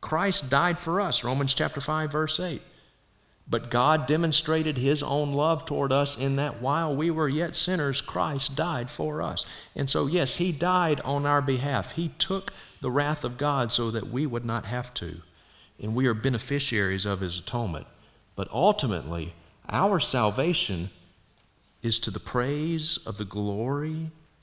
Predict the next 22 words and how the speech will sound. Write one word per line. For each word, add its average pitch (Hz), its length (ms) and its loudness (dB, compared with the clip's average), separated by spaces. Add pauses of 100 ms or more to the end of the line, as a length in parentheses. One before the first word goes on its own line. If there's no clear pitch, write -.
(140)
of 120 100 -4
his 131 200 0
grace. 90 760 -4 (640)
There's 113 400 0
a 107 60 2
song, 104 520 4
a 92 80 0
Christian 107 520 -2
song 101 400 2
out 92 200 -2
there, 92 320 -2 (880)
and, 95 220 0
uh, 87 220 -2 (960)
I, 95 200 -2
I 120 60 4
used 170 300 4
to 127 60 2
kinda 113 280 2
like 107 320 2
it, 82 140 -4
but 101 80 0
I, 98 180 0